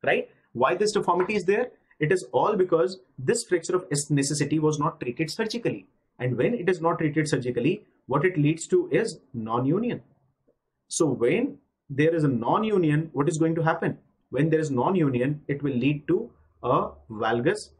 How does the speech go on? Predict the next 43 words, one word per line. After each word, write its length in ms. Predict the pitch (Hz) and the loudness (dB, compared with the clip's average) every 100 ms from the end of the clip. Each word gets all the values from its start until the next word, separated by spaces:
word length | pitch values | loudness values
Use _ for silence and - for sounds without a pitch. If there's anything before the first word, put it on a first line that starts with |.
| - | -4
deformity. 440 | 147 185 196 147 | 0 2 2 2
What 120 | 120 135 | 2 2
do 60 | |
we 80 | 156 | 2
call 160 | 165 160 | 0 0
it? 140 | 156 | 0
The 80 | 165 | 0
cubitus 460 | - 127 123 123 | 0 -2 -2 -4
valgus 340 | 117 113 139 147 | -4 -6 -4 -2
deformity, 480 | 180 233 247 240 - _ _ _ - | -2 -2 -4 -10 -14 _ _ _ -2
right? 260 | 151 - - _ | 0 0 -8 _
So 340 | - 214 - - | -2 0 0 -6
yes, 300 | 117 127 - | -2 0 0
that 260 | - 120 123 | -4 -2 0
is 80 | 151 | 0
also 240 | 151 - | 0 0
correct. 300 | 175 220 - _ _ _ _ 127 | -2 -4 -6 _ _ _ _ -2
Deformity 500 | 151 165 208 233 - | 0 2 0 -2 -2
occurs 340 | 165 208 214 | 0 2 0
due 160 | 170 196 | 0 -2
to 80 | 214 | 0
malunion 640 | 147 117 151 214 240 247 | 2 2 2 2 2 2
of 100 | 233 | 2
the 80 | 233 | 0
fragment. 400 | 214 208 185 - 117 | -2 -4 -4 -8 -8
No, 560 | 120 139 175 135 - _ _ _ _ | -4 0 2 0 -4 _ _ _ _
it 160 | - 156 | -2 0
is 100 | 214 | 2
not 220 | 226 254 | 0 0
malunion. 580 | 156 135 170 180 135 107 - | 0 2 2 0 0 -6 -4
It 140 | 127 | -2
is 160 | 160 113 | -2 -2
non-union, 760 | 113 117 151 196 208 175 135 123 | -4 0 2 2 2 2 2 0
and 160 | 135 131 | 0 0
that's 220 | 143 - | -2 0
why 120 | 190 | -2
we 100 | 190 | 0
call 220 | 180 165 | 0 0
it 80 | 165 | -2
a 40 | 185 | -4
fracture 320 | 151 147 180 | -4 -4 -6
of 80 | 185 | -6
necessity. 540 | 190 - 240 127 | -6 -8 -6 -6